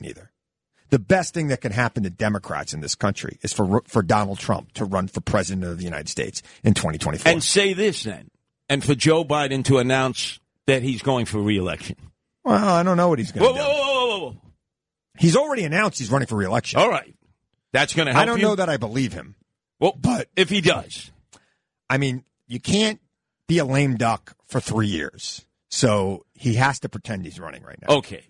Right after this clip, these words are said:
Speaker 2: But
Speaker 1: Right.
Speaker 2: let's just, hypothetically, he decides, uh, I
Speaker 1: Would
Speaker 2: sat
Speaker 1: be a
Speaker 2: down
Speaker 1: great matchup: Mayor Pete versus DeSantis.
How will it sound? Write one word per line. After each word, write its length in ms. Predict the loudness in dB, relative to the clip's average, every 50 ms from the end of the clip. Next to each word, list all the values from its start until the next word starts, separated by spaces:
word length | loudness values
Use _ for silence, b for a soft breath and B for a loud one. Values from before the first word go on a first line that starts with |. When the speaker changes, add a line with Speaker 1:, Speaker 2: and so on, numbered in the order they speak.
| _ _ -4
Speaker 2:
But 140 | -2 -2 -2
Speaker 1:
Right. 180 | -2 -4 -2
Speaker 2:
let's 240 | 0 0 0 2 0
just, 220 | 0 0 0 0
hypothetically, 1040 | 0 0 0 0 -2 -4 -4 0 0 0 2 0 -4 -6 -2 0 0 0 0 -2 -6 -6
he 220 | -2 0 0 2
decides, 840 | 2 2 2 4 4 2 2 2 -2 -4 -10 -12 -12 -12 -14 -14 -14 _ _ _ _ _ _ _ _ _ _ _ 0
uh, 500 | 0 2 2 2 0 0 0 -2 -2 -4 -6 -6
I 220 | -4 -2 0 0
Speaker 1:
Would 100 | -2 -2
Speaker 2:
sat 220 | 0 2 4 4 4
Speaker 1:
be 80 | 4
a 40 | 2
Speaker 2:
down 100 | 2 2
Speaker 1:
great 260 | 2 2 2 0 0
matchup: 480 | -2 -2 -2 -2 0 0 0 0 0 0
Mayor 420 | -4 -4 -2 0 2 2 2 0 0
Pete 420 | -2 -6 -6 -4 -2 -4 -4 -6 _ _ _ _ _ _ _ _ _ _ _ _ _ _ _ -10
versus 380 | -4 -2 -2 -2 -2 -2 -4 -6
DeSantis. 920 | -4 -2 -2 0 0 0 -2 -4 -4 -4 -4 -2 -2 -2 -2 -4 -6 -8